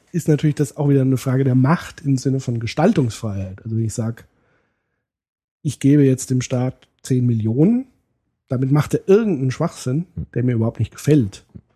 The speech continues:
Speaker 1: den ich gar nicht sinnvoll finde,
Speaker 2: Hm.
Speaker 1: dann gebe ich doch lieber die zehn Millionen jemandem direkt, wo ich weiß, das ist Projekt X Y, das bringt dem und dem und dem und dem und dem und dem.
Speaker 2: Genau.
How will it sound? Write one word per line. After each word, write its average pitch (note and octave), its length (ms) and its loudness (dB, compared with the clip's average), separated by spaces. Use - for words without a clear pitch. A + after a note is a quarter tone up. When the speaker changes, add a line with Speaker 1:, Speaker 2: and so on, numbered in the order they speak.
Speaker 1:
den A2+ 120 -2
ich A2 100 -6
gar A2 120 -6
nicht A2 140 0
sinnvoll D#3+ 340 4
finde, B2+ 420 -2
Speaker 2:
Hm. F2 140 -10
Speaker 1:
dann B2 120 2
gebe C3 180 4
ich C#3+ 80 0
doch C3+ 160 0
lieber C#3 200 4
die B2 140 0
zehn C3+ 220 0
Millionen C3+ 420 4
jemandem B2+ 360 0
direkt, A#2+ 380 0
wo B2+ 80 2
ich A#2 140 0
weiß, C3+ 300 0
das B2+ 200 -6
ist B2 140 -8
Projekt - 320 -8
X - 180 -18
Y, C#3 360 -2
das B2+ 120 -2
bringt A2 240 -10
dem B2 160 -6
und B2 140 -2
dem A#2 180 -4
und G#2+ 100 -6
dem A2+ 140 -2
und A2 120 -4
dem G#2+ 140 -6
und G#2+ 120 -2
dem C#3 100 6
und B2+ 160 4
dem. G2 140 -12
Speaker 2:
Genau. F2+ 320 -4